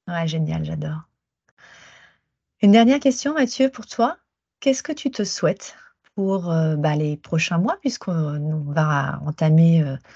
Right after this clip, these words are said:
euh, une nouvelle année, ou en tout cas, euh, au moment où on enregistre, on est en fin d'année. Euh, qu'est-ce que tu te souhaites, euh, ou qu'est-ce que tu pourrais souhaiter aux auditeurs, ou, euh, voilà,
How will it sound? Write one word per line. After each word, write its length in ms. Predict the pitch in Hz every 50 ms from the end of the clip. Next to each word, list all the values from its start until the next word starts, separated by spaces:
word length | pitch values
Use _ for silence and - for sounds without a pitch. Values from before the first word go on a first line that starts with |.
| - - - - - _ _ -
euh, 200 | - - - - -
une 380 | 156 151 147 143 139 143 139
nouvelle 300 | 143 147 143 151 151 147
année, 300 | 151 147 147 170 220 233 226
ou 100 | 185 151
en 80 | 139
tout 140 | - - 160
cas, 420 | 165 - 165 170 170 165 156 143
euh, 40 | 143 135 - - - - - _ _
au 80 | -
moment 260 | 160 160 165 170 196 214
où 120 | 208 196
on 140 | 185 180 175
enregistre, 460 | 170 165 156 156 190 196 196 - -
on 40 | 175
est 160 | 160 151 156 156
en 60 | 156
fin 200 | 151 - - 165
d'année. 340 | 160 160 160 185 240 269 - _ - - - - - - _ _ - 98
Euh, 580 | 95 85 85 90 - - - - - - - - 208 180 - _
qu'est-ce 180 | - 214 - -
que 80 | -
tu 140 | 196 - 208
te 60 | -
souhaites, 400 | - - - 190 233 240 - -
euh, 640 | 226 202 185 175 165 160 160 160 160 156 156 160 165
ou 20 | 160
qu'est-ce 200 | - - 170 165
que 100 | - 165
tu 140 | - - 160
pourrais 220 | - 175 170 170
souhaiter 340 | 160 - - 160 165 165 214
aux 120 | 269 233
auditeurs, 560 | 185 160 143 147 143 - 147 143 208 277 277
ou, 300 | 233 202 180 170 165 160
euh, 260 | 156 147 143 147 143 143
voilà, 240 | 147 151 139 135 190